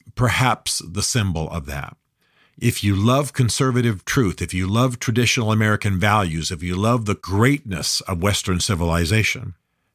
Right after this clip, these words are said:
uh, obviously with some things that need to be modified. Obviously, there are some issues in that, in that canon, in that Western tradition that needed to be addressed. Obviously, race was one of them, and we have, we are doing that and have done that. I'm not saying it was perfect,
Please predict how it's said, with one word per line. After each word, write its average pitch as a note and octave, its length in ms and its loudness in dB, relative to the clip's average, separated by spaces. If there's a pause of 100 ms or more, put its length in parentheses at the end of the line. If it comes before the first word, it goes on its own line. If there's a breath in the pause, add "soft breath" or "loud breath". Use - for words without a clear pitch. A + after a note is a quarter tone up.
uh, D#2+ 120 -8
obviously F#2 500 0
with B2 160 2
some B2+ 240 0
things A#2+ 320 0
that C3 100 -2
need A#2+ 160 2
to B2+ 80 0
be B2+ 120 2
modified. G2+ 500 2
Obviously, G#2 540 0
there A2 140 2
are A2 120 2
some A2 200 -2
issues A2+ 340 2
in A2+ 80 0
that, G#2+ 200 0
in G#2 100 -2
that A2 200 0
canon, A#2+ 480 2 (300 loud breath)
in G#2+ 100 0
that G2+ 180 2
Western A2 380 0
tradition G#2 640 0 (340 loud breath)
that F#2+ 300 -2
needed G#2+ 280 0
to G#2 60 -2
be G2+ 200 2
addressed. F#2 580 0
Obviously, F#2+ 600 0
race F#2 380 -2
was F#2 160 -6
one F2+ 180 -2
of D#2+ 120 -4
them, D2+ 160 -4
and D#2+ 120 -4
we F#2 120 -4
have, E2+ 180 -6
we F2 180 -4
are E2 120 -2
doing F#2+ 380 2
that D#2+ 140 -2
and D#2 120 -8
have E2+ 240 -2
done G2 160 0
that. D#2 80 -2
I'm E2 100 -4
not G2 180 0
saying A#2+ 220 0
it G2+ 60 -6
was G2+ 120 -4
perfect, - 500 -2